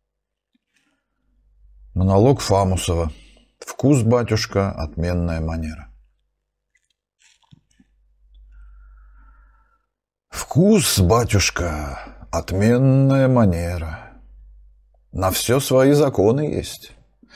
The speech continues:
Вот, например, у нас уж истори ведётся, что по отцу и сыну честь. Будь плохонькой, да если наберётся душ тысячки две родовых, то ты жених.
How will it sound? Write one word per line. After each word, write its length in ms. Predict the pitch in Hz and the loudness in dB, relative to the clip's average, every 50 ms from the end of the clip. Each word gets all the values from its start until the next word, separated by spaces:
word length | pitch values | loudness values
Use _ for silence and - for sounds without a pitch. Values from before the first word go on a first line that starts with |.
| - - - - - - | -20 -20 -20 -20 -10 -2
Вот, 200 | - 117 156 151 | 2 2 2 4
например, 680 | 147 160 143 - 160 156 139 117 107 101 87 76 - - - - - - - | 2 0 2 4 2 4 4 4 2 2 0 -4 -8 -14 -20 -20 -16 -6 0
у 120 | 101 117 | 2 4
нас 260 | 127 127 123 110 - | 4 4 2 2 2
уж 220 | 117 110 - - - | 0 0 0 -2 0
истори 560 | 147 156 160 160 - - - - 107 104 113 | 0 0 0 0 -4 -6 -2 0 2 4 4
ведётся, 760 | 104 101 107 95 110 160 180 170 - - - 82 76 76 - - - - - - - | 4 4 4 4 4 2 2 0 -2 -4 -4 -4 -6 -8 -10 -16 -20 -20 -20 -20 -16
что 280 | - - - - 110 104 | -12 -8 -2 0 0 0
по 220 | - - 98 90 | 2 0 0 0
отцу 560 | 87 - - - - 87 85 92 104 117 131 - - _ _ - | 0 -4 -6 -8 -6 -2 0 0 0 0 -2 -8 -14 _ _ -8
и 140 | - 82 | -6 -4
сыну 500 | 78 - - 92 147 156 202 208 202 139 | -2 -2 0 2 2 4 4 2 0 0
честь. 680 | - - - 85 78 71 - - - - - - - - - _ _ _ _ _ _ _ _ _ _ _ - | -2 -2 -2 -4 -4 -4 -6 -8 -10 -12 -14 -16 -18 -20 -20 _ _ _ _ _ _ _ _ _ _ _ -6
Будь 280 | - 85 139 160 117 - | 0 4 4 4 4 4
плохонькой, 840 | - 113 113 110 110 107 - 131 127 135 131 - 175 170 175 170 - _ _ _ _ - _ _ - | 4 4 6 6 4 4 4 2 2 2 2 2 2 2 2 -2 -6 _ _ _ _ -20 _ _ 2
да 180 | 113 120 131 | 4 6 6
если 440 | 147 151 147 151 156 156 - 160 160 | 6 6 6 4 4 2 2 2 4
наберётся 800 | 165 165 170 156 160 170 160 151 156 156 160 147 - - 165 160 | 4 4 4 6 6 6 6 6 6 4 4 2 2 0 2 2
душ 340 | 147 127 139 147 156 - - - - - | 2 2 2 2 0 -2 -4 -10 -4 0
тысячки 560 | - 139 143 139 151 147 143 - - - 151 | 2 2 2 4 2 2 2 2 0 2 2
две 280 | 139 131 135 143 147 147 | 2 4 4 4 6 6
родовых, 720 | 147 147 143 143 151 160 165 175 190 208 196 - - - - - - - - - 107 - - | 6 6 6 6 6 4 4 4 2 2 0 -2 -8 -16 -20 -20 -20 -18 -14 -12 -12 -10 -4
то 200 | - 113 98 101 | -2 0 0 0
ты 160 | - - 120 110 | 2 2 2 4
жених. 580 | 104 117 127 135 147 170 196 - - - - | 4 4 4 4 2 0 -2 -4 -10 -20 -20